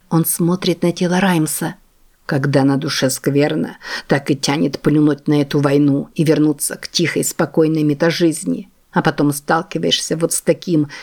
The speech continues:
и сразу вспоминаешь, ради чего мы ее начали». Иэн с трудом поворачивает ко мне разбитую голову.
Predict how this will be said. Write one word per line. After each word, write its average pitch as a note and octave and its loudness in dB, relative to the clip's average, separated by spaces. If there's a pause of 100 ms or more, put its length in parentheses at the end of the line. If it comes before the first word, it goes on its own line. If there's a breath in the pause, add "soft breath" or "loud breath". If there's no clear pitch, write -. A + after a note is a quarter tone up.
(140 loud breath)
и F#3 0
сразу D3 0
вспоминаешь, C#3+ 0
ради D3 0
чего D3 0
мы C#3+ 4
ее D3+ 4
начали». D#3 -2 (500)
Иэн F3 4
с - -2
трудом E3+ 2
поворачивает E3 2
ко - -4
мне E3 0
разбитую D#3 0
голову. E3+ 0